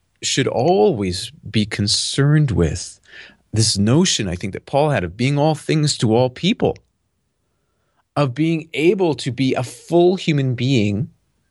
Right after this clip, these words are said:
in the presence, first of all, of oneself. I can be self-aware and honest with myself. Then in the, in the presence, maybe, let's say, if you're a Christian, of other Christians. And then in the presence of those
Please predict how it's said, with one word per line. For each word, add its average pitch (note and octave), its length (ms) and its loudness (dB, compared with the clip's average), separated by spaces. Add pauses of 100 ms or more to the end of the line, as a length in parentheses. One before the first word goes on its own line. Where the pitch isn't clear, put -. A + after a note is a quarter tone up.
(280)
in C3 120 0
the B2 80 -2
presence, B2 340 -2
first - 240 -4
of C3 60 -4
all, A#2 120 2
of G2+ 80 -6
oneself. F#2 840 -4 (440)
I C3+ 80 -4
can B2 160 -4
be A2+ 80 -6
self-aware A#2+ 640 0
and F#2+ 160 -4
honest A#2 380 0
with F#2 160 -4
myself. - 640 -4 (480)
Then E3 200 2
in F3+ 60 0
the, D3 220 -4
in C#3 120 -4
the A#2+ 60 -6
presence, C3 460 -2
maybe, A#2 280 -2
let's G2+ 160 -2
say, G#2+ 100 0
if G2 100 -4
you're G2+ 80 -4
a - 40 -12
Christian, B2+ 260 -2
of B2+ 80 0
other B2+ 160 0
Christians. - 800 -4 (640)
And F#3 140 0
then A#3 80 2
in C4 80 0
the C4+ 60 -6
presence D3+ 400 0
of D3 100 -6
those A#2+ 260 2